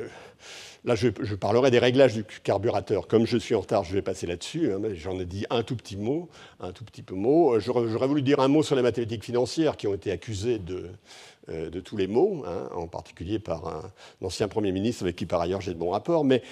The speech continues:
euh, je pense que c'est complètement erroné. Les mathématiques financières ne sont pas, euh,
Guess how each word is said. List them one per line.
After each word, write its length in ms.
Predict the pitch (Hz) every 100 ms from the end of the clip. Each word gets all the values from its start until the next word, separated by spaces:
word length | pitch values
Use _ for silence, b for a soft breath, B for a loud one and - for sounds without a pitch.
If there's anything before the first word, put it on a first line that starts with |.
| B B -
euh, 360 | 110 - 104 -
je 140 | 113
pense 180 | 147 147
que 80 | 123
c'est 160 | 120
complètement 380 | - 110 110 117
erroné. 360 | 107 127 151 101
Les 100 | 87
mathématiques 440 | 101 101 101 104
financières 460 | - 101 - 160 135
ne 120 | 95
sont 200 | - 95
pas, 420 | 110 104 85 76
euh, 120 | 85